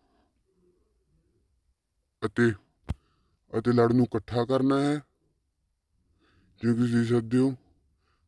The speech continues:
ਆਪਾਂ ਉਂਗਲਾਂ ਨਾਲ ਲੜ ਨੂੰ ਇਕੱਠਾ ਕਰਨਾ ਹੈ ਅਤੇ ਆਪਣੇ ਇਸ ਲੜ ਵਿੱਚ ਵੱਧ ਵਲ ਵਧਾਉਣੇ ਹਨ। ਲੜ ਨੂੰ ਚੰਗੀ ਤਰ੍ਹਾਂ, ਲੜ ਨੂੰ ਚੰਗੀ ਤਰ੍ਹਾਂ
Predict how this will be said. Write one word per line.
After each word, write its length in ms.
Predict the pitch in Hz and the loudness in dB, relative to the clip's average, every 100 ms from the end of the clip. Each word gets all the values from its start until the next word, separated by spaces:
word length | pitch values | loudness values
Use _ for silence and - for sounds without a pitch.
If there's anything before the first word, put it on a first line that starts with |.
| _ - | _ -8
ਆਪਾਂ 220 | 113 123 | -2 2
ਉਂਗਲਾਂ 300 | 127 123 123 | 2 4 4
ਨਾਲ 300 | 123 123 120 - - | 4 2 0 -6 -10
ਲੜ 220 | 110 117 | -2 0
ਨੂੰ 100 | 127 | 0
ਇਕੱਠਾ 380 | 117 110 - 120 | -2 -4 -6 -4
ਕਰਨਾ 280 | 120 127 127 | 0 2 4
ਹੈ 120 | 127 | 4
ਅਤੇ 160 | 117 120 | 2 -2
ਆਪਣੇ 300 | 113 123 120 | 0 0 0
ਇਸ 160 | 117 | 0
ਲੜ 200 | 117 113 | 2 2
ਵਿੱਚ 240 | 113 117 123 120 _ _ _ - | 2 0 -2 -4 _ _ _ -6
ਵੱਧ 300 | 95 101 107 | -2 0 2
ਵਲ 300 | 120 107 95 | 4 4 2
ਵਧਾਉਣੇ 420 | 107 120 127 127 | 2 2 4 4
ਹਨ। 300 | 131 139 143 - _ _ _ _ _ _ _ _ _ _ _ _ _ | 2 2 0 -4 _ _ _ _ _ _ _ _ _ _ _ _ _
ਲੜ 160 | 113 117 | 2 4
ਨੂੰ 120 | 123 | 4
ਚੰਗੀ 300 | 123 123 127 | 2 2 2
ਤਰ੍ਹਾਂ, 300 | 123 131 135 131 _ _ _ _ _ _ _ _ _ _ _ _ _ _ _ _ _ _ _ _ _ _ _ - | 4 4 2 -2 _ _ _ _ _ _ _ _ _ _ _ _ _ _ _ _ _ _ _ _ _ _ _ -4
ਲੜ 160 | 110 113 | 0 2
ਨੂੰ 100 | 123 | 2
ਚੰਗੀ 280 | 120 117 117 | 0 -2 2
ਤਰ੍ਹਾਂ 380 | 123 127 127 | 2 4 2